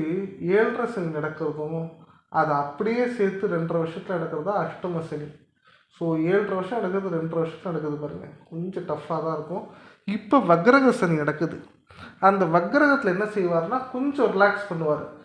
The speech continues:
So, இந்த ரிலாக்ஸ் பண்ணும்போதே நீங்க என்ன செஞ்சிடணும்னா முயற்சி எடுங்க, பாசிட்டிவா நடக்கும். ஜூலை முதல் டிசம்பர் வரைக்கும் வக்ரக சனி இருக்கிறதுனால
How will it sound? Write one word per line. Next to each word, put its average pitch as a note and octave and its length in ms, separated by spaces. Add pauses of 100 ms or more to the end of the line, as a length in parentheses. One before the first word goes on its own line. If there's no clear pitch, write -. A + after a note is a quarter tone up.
(200)
So, A3+ 200
இந்த G3 200
ரிலாக்ஸ் G#3+ 560
பண்ணும்போதே G3 540
நீங்க F3+ 180
என்ன E3+ 120
செஞ்சிடணும்னா E3 760 (340)
முயற்சி G3 560
எடுங்க, D3+ 420 (580)
பாசிட்டிவா F3+ 480
நடக்கும். D#3 540
ஜூலை G#3 440
முதல் D3+ 640 (380)
டிசம்பர் A3 500
வரைக்கும் D#3 460
வக்ரக F#3 340
சனி F3+ 220
இருக்கிறதுனால D3 680